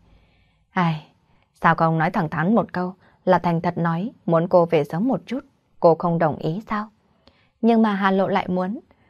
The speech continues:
muốn đại thiếu gia của cô đàng hoàng thừa nhận cần người khác. Thẳng thắn mà nói, nói ra nội tâm đích thực của anh, chắc chắn là nằm mơ giữa ban ngày đi.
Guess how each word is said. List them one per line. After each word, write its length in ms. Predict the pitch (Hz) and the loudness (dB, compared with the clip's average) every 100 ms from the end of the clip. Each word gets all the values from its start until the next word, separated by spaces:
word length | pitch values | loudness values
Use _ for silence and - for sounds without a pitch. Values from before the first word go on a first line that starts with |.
| - | -4
muốn 240 | 170 160 | 0 2
đại 140 | 214 - | 2 0
thiếu 180 | 165 165 | -2 -4
gia 220 | 180 170 | -4 -2
của 180 | 170 156 | -2 -2
cô 260 | 165 170 | 0 -2
đàng 200 | 175 170 | 0 -4
hoàng 260 | 175 170 160 | -2 -4 -4
thừa 120 | 170 | -4
nhận 220 | 156 165 - _ - | -4 -6 -8 _ -4
cần 220 | 170 151 | -2 -2
người 220 | 151 151 | -4 -4
khác. 260 | - 240 - _ _ _ _ - | -6 -12 -12 _ _ _ _ -6
Thẳng 200 | 214 175 | -2 -2
thắn 240 | 185 196 | -2 -4
mà 100 | 302 | -2
nói, 340 | 175 170 180 - _ _ _ - | -4 -4 -6 -8 _ _ _ -2
nói 160 | 160 | -2
ra 140 | 160 170 | 0 0
nội 180 | 165 - | 0 -2
tâm 180 | 165 170 | -2 -2
đích 180 | 262 - | -2 -2
thực 180 | 170 | -2
của 80 | - | -2
anh, 260 | 135 214 226 - _ _ | -6 -6 -6 -10 _ _
chắc 160 | 208 208 | -2 -2
chắn 200 | 165 165 | -4 -2
là 100 | 185 | -2
nằm 260 | 160 143 | -4 -4
mơ 220 | 151 165 170 | -6 -4 -4
giữa 100 | 151 | -6
ban 180 | 185 170 | -6 -6
ngày 240 | 165 139 160 | -6 -8 -8
đi. 220 | 180 | -10